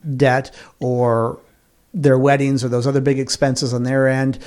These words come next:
before taking care of you. So you take care of yourself, and then if you've got leftover money, great. But in, if you don't, then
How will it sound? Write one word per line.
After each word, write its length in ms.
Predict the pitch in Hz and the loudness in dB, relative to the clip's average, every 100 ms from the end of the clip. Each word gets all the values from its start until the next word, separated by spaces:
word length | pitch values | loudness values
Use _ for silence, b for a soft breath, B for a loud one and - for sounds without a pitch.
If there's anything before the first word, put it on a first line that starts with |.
| B B | B B
before 440 | - 143 - 156 151 | 0 0 2 4 4
taking 340 | 151 139 131 | 2 0 -2
care 260 | 123 135 127 | -2 0 0
of 100 | 120 | 0
you. 240 | 117 113 | -4 -6
So 120 | - | -6
you 140 | 131 165 | -4 -2
take 200 | 185 170 | -2 0
care 180 | 165 156 | 0 0
of 80 | |
yourself, 500 | 151 135 147 135 131 | 0 -4 0 0 0
and 160 | - 127 | -4 -2
then 380 | 123 123 127 - | -2 -4 -6 -8
if 180 | 131 - | -8 -6
you've 100 | 131 | 0
got 200 | 151 147 | 2 2
leftover 320 | 151 - 139 | 0 -2 -4
money, 240 | 135 131 127 | -2 -4 -6
great. 460 | - 107 104 - | -6 -6 -6 -10
But 180 | - 117 | -12 -8
in, 280 | 123 117 120 | -6 -6 -8
if 120 | 120 131 | -8 -4
you 60 | |
don't, 380 | 123 123 127 - b b b b _ - | 0 0 -2 -8 b b b b _ -6
then 400 | 110 104 104 | -4 -4 -10